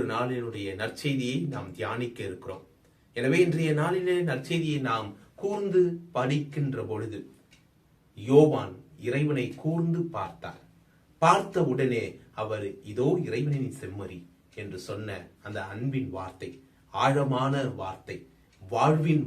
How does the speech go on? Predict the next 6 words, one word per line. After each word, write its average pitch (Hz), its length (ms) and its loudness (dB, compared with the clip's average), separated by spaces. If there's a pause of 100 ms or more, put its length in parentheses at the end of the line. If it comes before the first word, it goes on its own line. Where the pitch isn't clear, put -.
வார்த்தையாக 98 680 -6
கருதப்படுகிறது. 92 640 -10 (600)
எனவே 185 220 6 (160)
யோவான் 190 340 8 (120)
கூர்ந்து 214 320 2 (100)
கவனித்தல், 107 480 -4